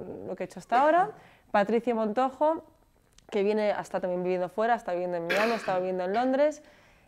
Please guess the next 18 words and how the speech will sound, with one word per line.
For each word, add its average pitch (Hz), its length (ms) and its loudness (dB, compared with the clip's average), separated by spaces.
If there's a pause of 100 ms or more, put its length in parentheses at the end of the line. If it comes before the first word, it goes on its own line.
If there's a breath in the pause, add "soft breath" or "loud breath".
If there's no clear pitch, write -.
y 262 220 2
que 233 100 0
viene 220 240 2
un 214 140 -2
poco 214 160 -2
del 214 80 0
mundo 214 180 -2
de 208 40 -2
la 208 100 0
construcción, 233 880 -4
eh, 175 880 -4
y 208 120 -6
que 190 180 -2
además 196 480 -2
vio 220 260 2
la 208 80 2
oportunidad 190 560 -2
muy, 214 560 -2